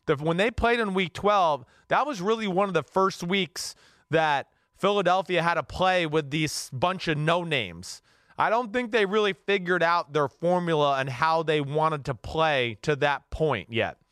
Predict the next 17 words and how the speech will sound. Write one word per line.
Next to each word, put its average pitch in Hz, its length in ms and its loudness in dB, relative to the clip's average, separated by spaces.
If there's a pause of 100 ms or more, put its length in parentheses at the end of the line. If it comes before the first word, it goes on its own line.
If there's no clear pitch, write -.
(420)
They're 139 120 0
definitely 190 720 0 (300)
more 180 280 2
concise 175 1040 -4
and 156 120 0
on 170 120 2
the 156 100 -4
same 175 360 -2
page 165 460 0
with 147 160 -2
their 147 120 2
formula 160 540 0
now 156 360 0
than 143 180 -4
they 139 100 0
were 139 300 2
then. 123 540 -2